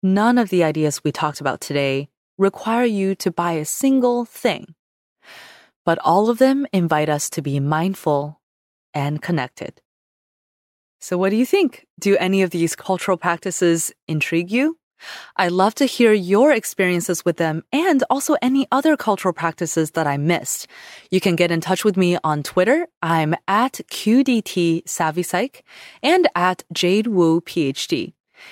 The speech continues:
And you can always subscribe to the Savvy Psychologist newsletter to get happier and healthier living tips delivered straight to your inbox.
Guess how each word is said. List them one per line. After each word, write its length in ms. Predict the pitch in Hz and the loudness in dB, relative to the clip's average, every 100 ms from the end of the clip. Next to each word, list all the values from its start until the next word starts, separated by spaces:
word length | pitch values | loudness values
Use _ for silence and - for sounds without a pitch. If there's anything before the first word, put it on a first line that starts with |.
| - - | -16 -4
And 380 | 165 156 170 - - | 0 2 0 -2 0
you 100 | 170 | 0
can 140 | 175 | 2
always 320 | - 180 226 | 2 2 2
subscribe 600 | - 233 - 190 175 175 | 0 -2 0 0 2 0
to 260 | - 170 156 | -2 0 0
the 80 | 156 | 0
Savvy 260 | - 170 | -2 -2
Psychologist 720 | 175 175 - 151 156 156 156 | -2 -4 -4 -2 -2 -2 0
newsletter 560 | 233 330 311 254 226 233 - - - | 4 4 4 2 2 0 -4 -16 -2
to 140 | 233 | 0
get 280 | 190 202 - - | 2 2 0 -8
happier 460 | - 202 220 214 | -6 -2 0 2
and 220 | 208 175 | 2 0
healthier 420 | 156 - 175 190 170 | -2 -4 -2 -2 0
living 360 | 160 160 160 | 0 0 -2
tips 380 | - 165 151 - - | -2 -4 -6 -10 -4
delivered 440 | 180 165 156 156 143 | -2 0 0 -2 -2
straight 300 | - 175 175 | -2 0 0
to 120 | - | 0
your 100 | 156 | 0
inbox. 600 | - 151 127 - - - | 0 -4 -4 -6 -10 -12